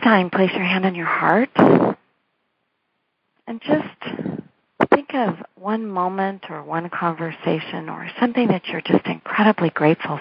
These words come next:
for. And spend a moment just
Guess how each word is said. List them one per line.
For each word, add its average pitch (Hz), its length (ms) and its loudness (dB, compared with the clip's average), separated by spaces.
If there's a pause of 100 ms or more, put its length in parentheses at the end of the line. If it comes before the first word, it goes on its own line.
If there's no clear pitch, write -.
for. 143 320 -4 (2500)
And 240 160 -6
spend 302 260 6
a 285 80 8
moment 190 760 4 (680)
just - 260 4